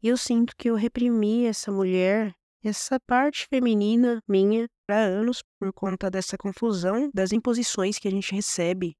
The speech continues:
literalmente desde o berço. No fim, fazer parte do feminino tem muito mais a ver com história e com a forma que nos enxergamos e vemos o mundo, como nós nos relacionamos uns com os outros.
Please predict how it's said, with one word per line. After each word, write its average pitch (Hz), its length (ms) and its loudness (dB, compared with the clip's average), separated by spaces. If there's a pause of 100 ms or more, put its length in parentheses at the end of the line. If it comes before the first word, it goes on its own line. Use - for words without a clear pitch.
(120)
literalmente 226 760 0
desde 202 220 0
o 208 60 0
berço. 165 400 -4 (1040)
No 208 120 0
fim, 208 340 0
fazer 202 340 -2
parte 190 400 -2
do 190 60 -6
feminino 196 800 0 (100)
tem 190 160 0
muito 208 260 -2
mais 208 220 0
a 185 60 0
ver 175 160 -4
com - 100 -6
história 190 720 0
e 208 160 -2
com 220 320 0
a 220 80 -2
forma 196 420 -4
que 190 420 -2
nos 185 180 -2
enxergamos 202 960 -2
e 214 440 0
vemos 202 360 -2
o 226 80 2
mundo, 196 520 -2 (240)
como 185 240 2
nós 190 220 2
nos 196 160 -6
relacionamos 208 720 0
uns 185 200 -2
com - 100 -6
os 175 100 -6
outros. - 560 -6